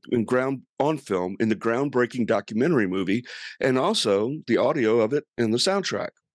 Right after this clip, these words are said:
Now, Wavy Gravy, that's his name, or his given, his chosen name, was a founding member of a traveling commune of clowns, entertainers, performance artists, and peace activists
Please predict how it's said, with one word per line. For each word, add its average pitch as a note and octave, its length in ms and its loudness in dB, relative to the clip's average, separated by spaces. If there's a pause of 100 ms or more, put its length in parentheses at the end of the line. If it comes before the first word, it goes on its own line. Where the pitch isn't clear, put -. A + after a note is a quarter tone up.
(600)
Now, C3 180 4
Wavy G3+ 480 2
Gravy, A2 580 0
that's A2 220 -2
his D#3+ 180 -2
name, G#2+ 380 2
or G2+ 160 0
his G#2 440 0 (160)
given, G#2+ 340 0
his G2+ 340 2
chosen A#2+ 340 0
name, F#2+ 260 0 (420)
was D#3 200 2
a D3 80 0
founding F#3 560 0
member G#2+ 320 2
of A2 180 0
a G#2+ 80 0
traveling D3+ 640 0
commune G#2+ 880 0 (340)
of A2+ 220 0
clowns, D#3 800 0
entertainers, A#2+ 800 0
performance C#3+ 800 0
artists, G2 520 0 (380)
and C#3+ 280 -2
peace G#3+ 260 0
activists - 680 -4